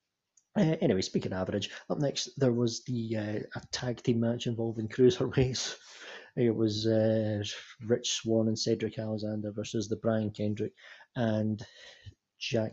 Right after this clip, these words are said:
Gallagher. Uh, Swann and Alexander won. Nobody cared. But at least I will say one thing. Brian Kendrick, good talent.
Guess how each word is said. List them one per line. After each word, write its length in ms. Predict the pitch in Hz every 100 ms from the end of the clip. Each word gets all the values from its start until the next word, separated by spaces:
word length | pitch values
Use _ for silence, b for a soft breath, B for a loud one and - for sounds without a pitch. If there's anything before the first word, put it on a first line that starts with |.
| 117
Gallagher. 560 | 113 107 101 - 98 101 B B B B -
Uh, 220 | 117 113
Swann 580 | 113 - 135 135 135 123
and 180 | 110 101
Alexander 640 | 98 98 92 101 101 92
won. 400 | 98 104 101 101 - _
Nobody 580 | 113 107 101 104 101 -
cared. 420 | - 113 101 101 - B -
But 80 | 160
at 40 |
least 160 | 143 -
I 40 |
will 140 | 110 101
say 160 | 104
one 220 | 98 101
thing. 200 | - 101
Brian 260 | 101 131 101
Kendrick, 360 | 95 95 98 - _ -
good 200 | 107 -
talent. 400 | 101 98 104